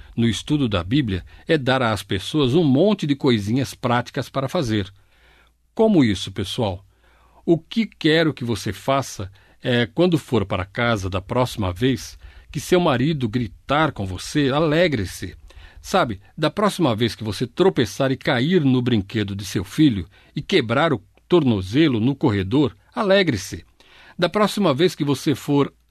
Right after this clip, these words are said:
trabalhar e seu chefe falar mal de você e outra pessoa receber uma promoção que você merece porque você fez o trabalho e ele recebeu o crédito, alegre-se. Bom, está tudo muito bem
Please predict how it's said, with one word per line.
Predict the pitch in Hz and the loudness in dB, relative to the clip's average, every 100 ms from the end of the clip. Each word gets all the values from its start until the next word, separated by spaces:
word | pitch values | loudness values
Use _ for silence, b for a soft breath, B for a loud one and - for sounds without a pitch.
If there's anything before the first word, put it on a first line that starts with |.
| _ _ _ - | _ _ _ -2
trabalhar | 170 170 123 110 139 120 - b | 0 2 0 2 0 -2 -6 b
e | - | -8
seu | - 139 | -2 -2
chefe | - 156 143 131 | 0 -2 -2 -4
falar | - 131 127 113 | -2 0 2 2
mal | 104 156 143 | 2 2 0
de | 110 | -2
você | 95 - - 139 - b b b | -4 -6 -2 -2 -2 b b b
e | 123 | 4
outra | 147 180 160 | 6 6 4
pessoa | - 127 - 147 113 | 0 -2 0 0 2
receber | 127 - 107 120 127 - b b | 0 0 0 2 0 -2 b b
uma | 120 | -2
promoção | - 185 165 110 - - 175 156 | 2 2 4 0 -2 0 2 2
que | - | 0
você | 117 101 - | -2 -2 2
merece | 147 104 123 139 - - 95 b b b b | 2 2 2 0 -2 -10 -10 b b b b
porque | 139 127 156 | -2 0 2
você | 156 - | 2 0
fez | 117 - 190 185 | -2 0 2 4
o | 143 | 0
trabalho | 131 107 95 110 143 165 - b b | -2 -2 0 0 0 -2 -8 b b
e | 120 | 2
ele | 147 175 | 4 4
recebeu | 123 135 - 101 123 151 | 2 0 -2 0 2 0
o | |
crédito, | - 127 143 156 98 98 104 - | 0 -2 0 0 -4 -10 -12 -2
alegre-se. | 175 147 147 104 90 - 85 - | 2 2 2 -2 -6 -12 -8 -2
Bom, | 120 - b b b b b | -2 -4 b b b b b
está | b - 185 | b -2 -2
tudo | - 220 | 0 0
muito | 196 226 214 | 4 4 2
bem | 123 127 185 | 0 2 0